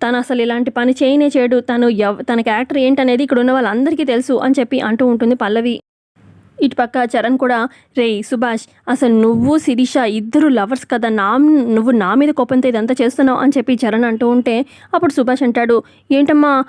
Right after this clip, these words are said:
నేను శిరీష ఇద్దరం ప్రే-, ఇద్దరము లవర్సా? ఇక్కడ కాలేజీలో ఎవరితో అయినా చెప్పించు, ఆ?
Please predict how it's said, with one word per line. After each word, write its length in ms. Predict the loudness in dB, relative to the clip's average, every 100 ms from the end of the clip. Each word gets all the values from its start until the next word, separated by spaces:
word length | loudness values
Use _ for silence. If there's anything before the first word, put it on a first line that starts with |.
| -2 0
నేను 240 | 4 2
శిరీష 320 | 2 0 0
ఇద్దరం 360 | 0 0 2 0
ప్రే-, 320 | 2 -2 -2 -10 _
ఇద్దరము 480 | -4 0 2 2 4 2
లవర్సా? 560 | 2 -2 -2 -2 -2 -6 -8 -4
ఇక్కడ 200 | -2 0
కాలేజీలో 440 | 0 0 2 2
ఎవరితో 360 | 2 0 0 0
అయినా 140 | 0 0
చెప్పించు, 460 | 0 2 2 2 -2 -4 _
ఆ? 160 | -2 -2